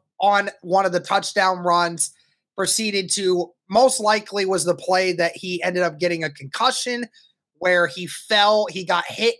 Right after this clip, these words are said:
at the goal line by a defender and ended up taking a fall and hitting the backside of his head, which most assumed was the play that he ended up with a concussion.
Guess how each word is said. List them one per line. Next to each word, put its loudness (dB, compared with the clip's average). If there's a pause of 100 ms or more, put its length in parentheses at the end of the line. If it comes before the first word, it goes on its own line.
(120)
at 4 (140)
the -6
goal 2
line 2 (400)
by 2
a 0
defender 0 (320)
and -2
ended -2
up -4
taking -6
a -4
fall 2
and -2
hitting -4
the -2
backside 2
of -2
his -4
head, -2 (440)
which -4
most 2
assumed -2
was 2
the -6
play 0
that -2
he -6
ended -2
up -2
with -2
a -6
concussion. -4